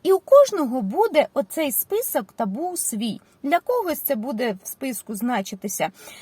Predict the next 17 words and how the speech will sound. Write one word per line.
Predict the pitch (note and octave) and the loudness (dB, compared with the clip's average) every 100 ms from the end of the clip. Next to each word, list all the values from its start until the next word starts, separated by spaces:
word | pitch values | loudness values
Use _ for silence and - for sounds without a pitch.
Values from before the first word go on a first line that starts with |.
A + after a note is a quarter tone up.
| - | -2
е, | G#3+ G#3+ G#3+ G3+ G3 F#3+ | 2 4 4 2 2 0
не | F#3 C4+ | 0 2
може | D#4 E4 C#4 A#3 | 2 2 0 -2
бути | F#3+ A#3 - G#3 | -4 -6 -4 -6
в | |
жодному | F#3+ C4 G#3 G3 G3 | -2 -2 0 -2 -2
разі | F#3+ G3 | -4 -4
зради, | B3 C#4+ G4+ A4 G4+ E4+ E4+ D#4+ | -6 4 8 10 8 2 -2 0
наприклад, | A3 F#3 B3 G3+ F#3+ | -2 -4 -4 -2 0
алкоголю, | A3 A3+ D4 D#4+ E4 G#4 G#4+ F#4+ F#4+ | 0 -2 -2 0 6 8 8 4 0
тому | E4 D#4 | -2 -2
що | D#4+ D#4+ | -4 -4
мій | D4+ D4+ | -2 0
батько, | A3 C#4 D4 - C4 | 2 4 2 -2 -6
для | A#3+ G#3+ B3 | -4 -4 -4
прикладу, | B3+ C4+ B3 G3+ | -4 -6 -4 -6
випивав, | G#3+ A#3 B3+ G3 B3 C4 | -6 -6 -6 0 4 4